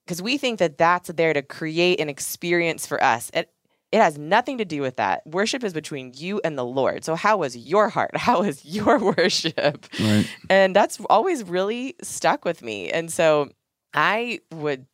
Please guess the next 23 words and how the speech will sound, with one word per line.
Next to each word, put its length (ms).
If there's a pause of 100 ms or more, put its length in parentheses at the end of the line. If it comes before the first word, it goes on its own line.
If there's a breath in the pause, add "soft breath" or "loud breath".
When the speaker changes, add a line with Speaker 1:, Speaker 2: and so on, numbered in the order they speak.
(100)
Speaker 1:
suggest 560
that 120
a 80
biblical 580
way 440
of 240
interpreting, 600
which 160
I 100
don't, 140 (240 loud breath)
I 80
think 240 (120)
the 100
term 300
experiential 440
worship 400 (140)
means 300
something 260
else, 180
but 120
I 100
would 120
say 180